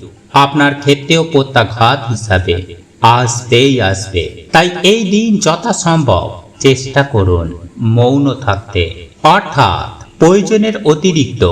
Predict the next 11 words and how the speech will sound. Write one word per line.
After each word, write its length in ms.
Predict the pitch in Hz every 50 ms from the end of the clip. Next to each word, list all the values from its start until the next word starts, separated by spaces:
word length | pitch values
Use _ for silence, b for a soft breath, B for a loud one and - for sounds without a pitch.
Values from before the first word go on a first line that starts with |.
| 78 73 - - - - - - - - -
এই 180 | 156 151 156 156
দিন 240 | 151 160 160 156 156 143 - -
কথা 380 | 156 156 151 - - - 175 170 170 -
কখনোই 500 | 165 143 151 151 139 135 131 131 131 127
বলবেন 440 | 113 - 110 101 95 92 98 90 85 85
না 160 | 82 78 80 82 - - - - - - - - -
এবং 220 | 147 147 160 180 185 180 -
কখনোই 520 | 160 151 - - 160 160 160 165 185 202
কিন্তু 340 | 196 - 156 147 139 - 143 131 - -
এই 180 | 127 123 117 113
দিন 240 | 110 95 87 85